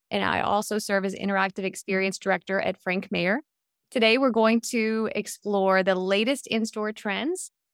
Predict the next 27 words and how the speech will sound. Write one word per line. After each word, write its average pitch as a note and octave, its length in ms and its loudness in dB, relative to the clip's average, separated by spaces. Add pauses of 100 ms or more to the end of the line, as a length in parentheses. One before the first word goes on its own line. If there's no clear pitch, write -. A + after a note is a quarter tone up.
(100)
and A3+ 80 2
holiday G3+ 340 4
predictions. A3+ 680 -2 (280)
We're C#4 60 2
going D#4 200 6
to F4+ 60 4
take D#4 160 0
a D4 60 2
look B3 220 4
at A3+ 320 2
what's G#3+ 240 -2
really A#3+ 320 4
driving G#3+ 400 4
these G3+ 180 0
out F#3+ 220 4
of G3 100 -8
stocks G#3+ 500 -4
and D4 320 0
overstocks G3+ 760 -2 (260)
and C4+ 200 6
what A#3 160 4
C C4 160 -2
P A#3 160 -2
G G#3 160 0
brands F#3+ 420 2
and F#3 160 -6
retailers F#3+ 640 -2